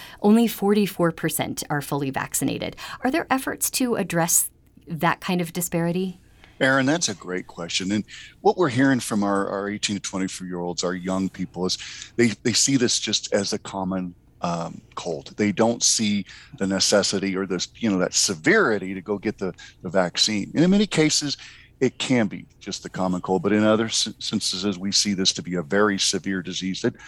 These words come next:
Speaker 2: puts even younger people in the hospital.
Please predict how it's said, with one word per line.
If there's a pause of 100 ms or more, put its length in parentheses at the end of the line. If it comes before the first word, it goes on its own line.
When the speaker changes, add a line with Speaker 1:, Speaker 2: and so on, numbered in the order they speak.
(220)
Speaker 2:
puts
even (240)
younger
people
in
the
hospital.